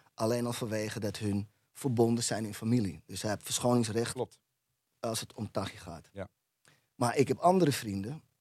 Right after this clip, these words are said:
Speaker 1: die het Spaans benaad hebben van dit. Van wat er nu met hem aan de hand is. Een vriend van mij, ik ga geen namen noemen, die zit nu in de ebi.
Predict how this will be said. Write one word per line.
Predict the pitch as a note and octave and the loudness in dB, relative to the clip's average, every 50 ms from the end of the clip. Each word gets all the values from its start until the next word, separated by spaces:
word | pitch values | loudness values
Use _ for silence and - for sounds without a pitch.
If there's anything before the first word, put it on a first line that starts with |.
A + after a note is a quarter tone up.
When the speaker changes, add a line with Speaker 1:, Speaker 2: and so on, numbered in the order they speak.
| _ _ _ _ | _ _ _ _
Speaker 1:
die | - A2 A#2+ | -6 -4 -4
het | G#2+ - | -2 -2
Spaans | - - A#2 F#2+ F#2 G2+ | -2 -2 -4 -4 -4 -4
benaad | A2 A#2 C3+ C#3 C#3 - | -4 -4 -4 -4 -6 -8
hebben | G#2+ F#2 F#2+ G2+ | -10 -14 -14 -14
van | - F#2+ | -14 -14
dit. | F#2 F#2+ E2+ - - _ _ | -14 -14 -16 -20 -20 _ _
Van | _ - G2 F2+ | _ -16 -14 -14
wat | F2+ F2+ - | -14 -14 -14
er | G2+ | -12
nu | G2+ G2+ | -10 -10
met | G2 G2 - | -10 -12 -12
hem | F#2+ F2+ F2+ | -12 -12 -12
aan | D#2 | -12
de | D2+ | -12
hand | E2 E2 F2 E2+ | -14 -14 -14 -14
is. | F#2 - | -12 -12
Een | G2 | -12
vriend | - - B2 B2+ B2+ B2+ | -6 0 2 2 2 2
van | B2+ B2 | 0 -2
mij, | A#2+ A#2 | -2 -2
ik | A2+ | -4
ga | A2 | -6
geen | G#2 - A#2+ A#2+ | -6 -4 -2 0
namen | A#2 A2+ A#2 A#2 A#2 A2+ | 0 0 -2 -2 -4 -4
noemen, | A2 A2 A2 | -4 -6 -8
die | G#2+ G#2+ | -8 -10
zit | - A2 G#2 | -10 -10 -10
nu | A2+ A2 | -8 -8
in | A2 G#2 | -10 -10
de | G2+ - | -12 -12
ebi. | F#2 G#2 G#2 G#2+ G2+ G#2 G#2 G#2 | -12 -12 -12 -10 -12 -12 -14 -16